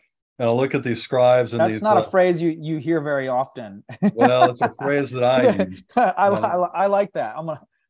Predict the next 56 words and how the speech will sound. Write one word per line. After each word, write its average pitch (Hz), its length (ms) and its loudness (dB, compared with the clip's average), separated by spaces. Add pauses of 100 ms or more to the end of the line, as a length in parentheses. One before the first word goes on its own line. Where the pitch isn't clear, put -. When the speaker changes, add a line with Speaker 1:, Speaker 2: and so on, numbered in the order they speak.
Speaker 2:
I'm - 60 -8
gonna 214 120 0
put 185 180 -2
that 165 140 2
on 165 120 2
a 143 60 -6
shirt 170 320 -2
or 135 60 -8
something. 131 380 -8 (280)
Speaker 1:
<laughs> 160 400 -4 (680)
Uh, 120 160 0
we, 147 260 -2
we 139 180 -2
all 156 320 0
should 151 220 -10
be 131 100 -10
grateful 123 420 -8
for 123 140 -10
the 117 60 -4
Masoretes, 123 600 -2 (400)
but 127 140 2
also 160 340 2
as 135 120 -2
I 131 80 -2
go 123 180 -2
back 127 260 0
and 127 80 -8
look 120 140 -8
at 117 60 -12
the 110 60 -12
Second 120 380 -6
Temple 120 240 -8
period 113 260 -2
and 104 120 -6
look 120 160 -6
at 131 80 -6
the 117 100 -10
scribes 113 480 -2
and 110 80 -6
the 107 60 -8
work 113 240 -4
that 104 100 -16
they 107 120 -4
were 101 120 -4
doing 98 240 -6
there, 101 260 -4
it 101 80 -6
is, 95 140 -12
is 101 220 -14
remarkable. 98 720 -6 (420)
Uh, 98 220 0
the 101 120 -6
text 131 300 -2
that 120 100 -10
they 120 140 -2
have. 117 280 -2